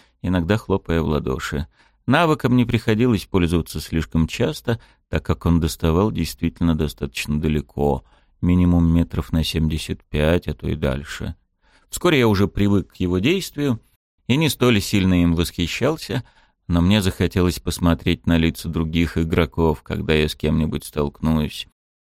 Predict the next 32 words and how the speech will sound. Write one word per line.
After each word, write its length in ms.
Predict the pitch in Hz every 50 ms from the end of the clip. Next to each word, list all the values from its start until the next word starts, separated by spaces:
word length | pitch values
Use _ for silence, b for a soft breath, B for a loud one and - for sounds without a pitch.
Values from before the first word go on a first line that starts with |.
| _ _ _
А 120 | - 92 87
такое, 440 | - 98 90 - - - 95 104 101
я 160 | 98 98 90
уверен, 480 | 85 82 80 80 82 82 80 80 78 76
рано 360 | 76 80 80 82 82 80 78
или 100 | 78 78
поздно 440 | 76 - - 73 76 73 - 76 73
произойдет. 1200 | - - - 73 73 73 78 78 69 - - - - 67 67 69 71 - - _ - - - _ b b b b b b _
Сомневаюсь, 680 | - - 95 101 110 117 120 131 139 139 127 98 82
что 220 | - - - 82 85
многие 420 | 85 85 85 85 80 82 80 80
тоже 340 | - - 80 80 78 78 73
прокачают 600 | - - 76 - 78 73 - - - 76 76 -
какой-то 460 | - - 73 - - 73 71 - 76
непонятный 580 | 80 80 - - - - 80 - - _ - -
хлопок, 640 | - - 80 80 - - - 76 76 - - b b b b b b b
который 340 | - 82 - 85 87 80
наносит 540 | 82 82 80 80 82 85 82 - - 76 -
чуть 180 | - - 80 80
больше 360 | 78 80 78 - - - 185
десяти 340 | - - - - - - 73
урона 460 | 73 73 80 78 76 78 78 76 78
раз 260 | 80 73 71 - -
в 80 | - -
минуту, 640 | 76 76 76 76 78 78 71 71 - 78 78 69 - _ _ _ _ _ _ _ _
при 140 | - - 87
условии, 520 | 80 80 78 - - - 78 80 80 80 80
что 240 | - - - 80
у 40 | 78
вас 180 | 76 73 76 -
свободные 640 | - - 82 85 - 69 - - - 76 76 - -
руки. 500 | - - - - _ - - - -